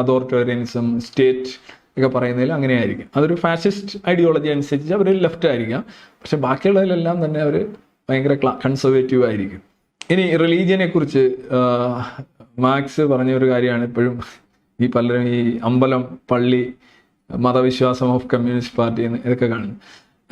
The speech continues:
Actually പുള്ളി തന്നെ പറഞ്ഞത്, "Religion is a sigh of oppressed creature, the heart of heartless world,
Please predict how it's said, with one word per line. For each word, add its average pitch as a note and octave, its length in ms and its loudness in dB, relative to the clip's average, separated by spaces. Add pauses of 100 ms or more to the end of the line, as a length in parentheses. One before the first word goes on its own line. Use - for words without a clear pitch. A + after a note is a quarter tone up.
Actually G#3+ 420 0
പുള്ളി G#3 220 2
തന്നെ G#3+ 120 0
പറഞ്ഞത്, F3+ 320 2
"Religion F#3 360 2
is G3 160 2
a F#3+ 60 0
sigh E3 280 0
of E3 60 -2
oppressed D#3 440 -2 (100)
creature, B2+ 360 -2 (440)
the C3+ 60 2
heart C#3+ 400 0
of C#3 40 0
heartless B2+ 600 0
world, A2+ 200 -2